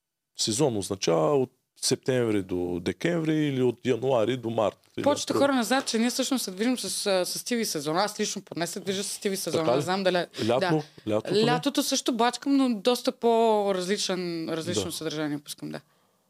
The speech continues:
Speaker 1: Ами аз не мога да си го позволя още.
Speaker 2: Сериозно?
Speaker 1: Да, аз съм, аз съм цял живот. В смисъл, аз няма цял живот, но аз трябва да пускам.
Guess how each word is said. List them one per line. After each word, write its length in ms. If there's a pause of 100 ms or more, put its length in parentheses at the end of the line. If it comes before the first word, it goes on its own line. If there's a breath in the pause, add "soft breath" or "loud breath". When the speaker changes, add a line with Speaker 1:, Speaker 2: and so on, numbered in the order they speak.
(160)
Speaker 1:
Ами 160
аз 240
не 60
мога 220
да 60
си 100
го 100
позволя 460
още. 260
Speaker 2:
Сериозно? 440 (320)
Speaker 1:
Да, 80
аз 220
съм, 380 (800 loud breath)
аз 140
съм 420 (340)
цял 240
живот. 260 (480)
В 100
смисъл, 340
аз 200
няма 320
цял 200
живот, 200
но 200 (280)
аз 220
трябва 220
да 80
пускам. 400